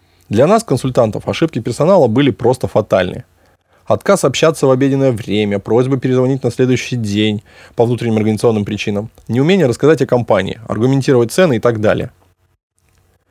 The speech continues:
Менеджеры говорили, что ничего страшного не случилось. Ну правда же, обед. Пусть звонят завтра, раз диспетчера нет.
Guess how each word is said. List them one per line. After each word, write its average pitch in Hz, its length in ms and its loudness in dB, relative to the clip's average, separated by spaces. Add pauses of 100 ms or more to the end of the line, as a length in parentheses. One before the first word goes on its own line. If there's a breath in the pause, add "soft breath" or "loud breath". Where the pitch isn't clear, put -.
(400)
Менеджеры 120 520 2
говорили, 127 400 4
что - 180 -4
ничего 110 220 -2
страшного 151 420 0
не 110 180 -2
случилось. 113 680 -6 (1600)
Ну 131 160 -2
правда 135 360 0
же, 151 160 -2
обед. 131 380 -4 (600)
Пусть 185 240 2
звонят 165 340 4
завтра, 165 380 2
раз 127 100 2
диспетчера 147 460 0
нет. 127 340 0